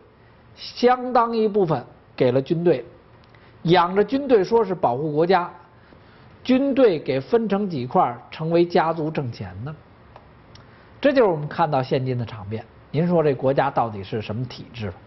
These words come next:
当然，甭管谁说它是什么体制，一点很清楚，大家都认识到，这是一个极其不正常的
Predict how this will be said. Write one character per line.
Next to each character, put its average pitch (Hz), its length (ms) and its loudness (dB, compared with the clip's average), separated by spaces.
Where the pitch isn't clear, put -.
当 220 180 2
然， 226 160 4
甭 240 240 0
管 147 240 2
谁 170 260 2
说 220 240 2
它 190 160 -2
是 190 200 -2
什 156 120 0
么 190 120 -4
体 104 240 -14
制， 120 200 -6
一 226 220 4
点 160 260 4
很 127 200 -6
清 196 240 -2
楚， 165 120 -6
大 170 160 2
家 180 160 4
都 262 240 0
认 190 260 2
识 135 80 -12
到， 113 160 -8
这 220 180 4
是 170 100 -2
一 185 140 0
个 185 100 4
极 180 360 0
其 185 200 0
不 180 300 0
正 180 300 0
常 117 320 -8
的 127 120 -4